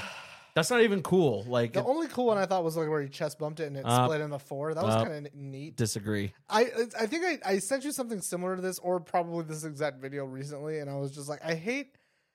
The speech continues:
Speaker 2: how fucking lame it is and cool it is at the <laughs> same time."
Speaker 1: Only you think that, though.
Speaker 2: No, 'cause I think,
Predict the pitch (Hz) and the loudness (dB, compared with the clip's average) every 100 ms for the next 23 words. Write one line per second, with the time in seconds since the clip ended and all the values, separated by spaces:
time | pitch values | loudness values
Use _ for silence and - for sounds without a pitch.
0 | _ _ 190 180 165 - - 196 214 175 | _ _ 2 2 2 -6 -2 -2 0 -2
1 | 147 165 214 226 226 160 151 139 - 202 | -2 0 0 0 -2 -6 -8 -10 -6 0
2 | 180 151 147 151 151 - - - 247 196 | 2 2 0 -4 -4 -2 -2 0 2 8
3 | 220 262 262 220 196 - 180 123 127 113 | 8 10 8 8 6 6 2 6 4 4
4 | 113 110 110 104 101 262 330 285 302 302 | 2 4 8 8 6 2 -2 2 2 4
5 | 403 - | 0 0